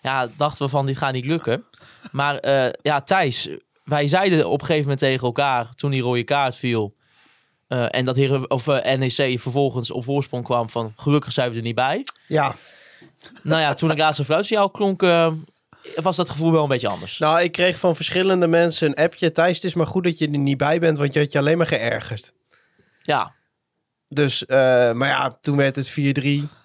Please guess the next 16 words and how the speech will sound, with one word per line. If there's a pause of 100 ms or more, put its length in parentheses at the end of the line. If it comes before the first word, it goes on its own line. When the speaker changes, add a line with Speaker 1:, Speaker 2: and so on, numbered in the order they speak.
(880)
Speaker 3:
Ik
kan
de
situatie
wel
schetsen, (160)
eh,
hoe
ik
erbij
zat
toen. (600)
Ik
was
namelijk,
eh,